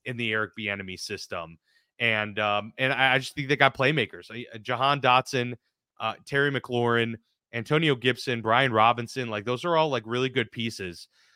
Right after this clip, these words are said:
The offensive line's a little bit shaky, so they're, I mean, I'm, I'm not predicting, predicting them to win ten games. It's seven here,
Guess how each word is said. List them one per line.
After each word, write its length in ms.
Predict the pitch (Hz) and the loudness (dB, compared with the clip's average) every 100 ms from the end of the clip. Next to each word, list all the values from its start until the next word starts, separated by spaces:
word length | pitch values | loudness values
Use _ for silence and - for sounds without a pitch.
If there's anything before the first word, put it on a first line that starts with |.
| - | 0
The 60 | 127 | 4
offensive 400 | 147 160 151 139 | 4 2 -2 0
line's 260 | 143 143 | 0 0
a 40 | 147 | 0
little 140 | 139 | 0
bit 100 | 139 | -2
shaky, 420 | - 139 123 131 | -2 -2 -2 -8
so 220 | 123 123 | -6 -4
they're, 220 | 110 117 107 | -2 -2 -2
I 60 | |
mean, 180 | 110 107 | -4 -4
I'm, 180 | 107 113 101 | -6 -6 -2
I'm 200 | 98 113 | -2 0
not 160 | 117 | -2
predicting, 460 | 117 117 113 123 120 _ | -2 -8 -6 -8 -8 _
predicting 420 | 120 123 131 117 | -2 0 -2 0
them 180 | 113 113 | 0 2
to 100 | 110 | 0
win 280 | 104 117 104 | 0 -2 0
ten 220 | 156 160 | 2 4
games. 360 | 120 110 110 - _ _ | 4 2 0 -8 _ _
It's 200 | 113 - | -6 -6
seven 380 | - 185 160 127 | 6 8 8 6
here, 400 | 110 101 98 104 | 0 -2 -2 -4